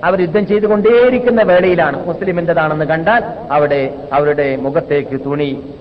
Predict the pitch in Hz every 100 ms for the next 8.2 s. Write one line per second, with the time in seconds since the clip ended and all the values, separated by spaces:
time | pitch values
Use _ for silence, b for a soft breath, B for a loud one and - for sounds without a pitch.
0 | - 139 135 127 - - 143 156 151 131
1 | 120 120 120 - 110 - B B 165 196
2 | 226 247 247 247 240 196 214 208 208 208
3 | 208 196 208 220 240 226 240 240 226 240
4 | 240 240 233 247 247 254 269 269 277 -
5 | - - 208 269 302 269 269 247 240 240
6 | 262 285 285 - 254 - 247 240 285 269
7 | 254 262 262 240 254 247 240 233 233 214
8 | 208 214